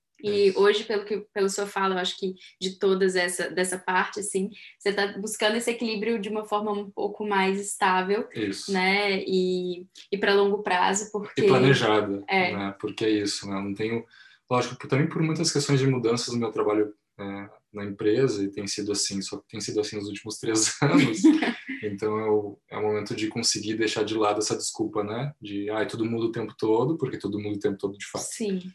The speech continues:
Speaker 2: E começar a me planejar de como realmente me organizar pra receber essa mudança, que ela venha já de um
Speaker 1: Uhum.
Speaker 2: jeito mais fácil.
Speaker 1: Sim, e que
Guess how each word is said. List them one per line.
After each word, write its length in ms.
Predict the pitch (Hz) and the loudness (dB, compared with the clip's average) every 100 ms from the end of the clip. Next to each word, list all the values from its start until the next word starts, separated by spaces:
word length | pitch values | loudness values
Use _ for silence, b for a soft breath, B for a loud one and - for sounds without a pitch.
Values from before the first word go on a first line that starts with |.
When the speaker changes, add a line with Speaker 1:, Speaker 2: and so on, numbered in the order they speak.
| _ _ - | _ _ -6
Speaker 2:
E 260 | 98 98 98 | 0 2 2
começar 400 | 107 104 98 104 | 0 -2 -2 -2
a 20 | |
me 100 | 104 | -2
planejar 480 | 107 107 107 104 101 | -2 0 0 0 0
de 160 | 101 | -2
como 380 | - 107 101 104 | -2 -2 -2 -4
realmente 540 | 104 101 101 98 - | -4 -6 -4 -6 -6
me 60 | 107 | -4
organizar 840 | 104 104 104 101 101 101 101 101 - - _ _ - | 0 0 -2 -2 0 0 0 0 -4 -12 _ _ -4
pra 140 | 104 | 0
receber 320 | 101 - 104 | 0 0 -2
essa 140 | 98 104 | -2 -2
mudança, 720 | 104 104 101 98 - 107 107 - - _ _ | -2 0 0 0 -6 -8 -10 -16 -20 _ _
que 100 | - | -4
ela 180 | 101 104 98 | -2 0 0
venha 400 | 101 98 98 98 | 2 2 0 0
já 280 | 98 98 - _ _ | -2 -4 -8 _ _
de 300 | 214 220 202 | 0 2 4
um 40 | 190 | 2
Speaker 1:
Uhum. 60 | |
Speaker 2:
jeito 300 | 98 98 98 104 | 4 0 -2 -6
mais 280 | 98 98 | -2 -2
fácil. 560 | - 104 95 - 107 104 _ _ | -2 -2 -2 -2 -4 -8 _ _
Speaker 1:
Sim, 360 | - 262 269 254 | -8 -2 2 2
e 240 | 220 208 | 2 0
que 160 | - 247 | -2 -4